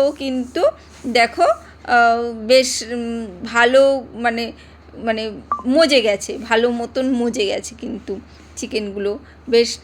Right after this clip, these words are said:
তেলটা, আহ, এ হয়ে গেছে, জলটা কিন্তু সেইভাবে বেরায়নি, কারণ ওই যে হাই ফ্লেমে রেখেছিলাম সেই জন্যে। আর হাই ফ্লেমে রাখার জন্যে কিন্তু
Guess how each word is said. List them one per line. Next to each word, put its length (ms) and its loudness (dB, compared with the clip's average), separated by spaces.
তেলটা, 480 0
আহ, 840 4
এ 260 6
হয়ে 220 6
গেছে, 420 0
জলটা 460 0
কিন্তু 380 -6
সেইভাবে 500 -2
বেরায়নি, 640 2
কারণ 280 2
ওই 100 0
যে 120 -2
হাই 400 0
ফ্লেমে 280 0
রেখেছিলাম 640 -2
সেই 300 0
জন্যে। 280 -8
আর 280 -2
হাই 320 0
ফ্লেমে 320 -2
রাখার 420 0
জন্যে 260 -4
কিন্তু 420 0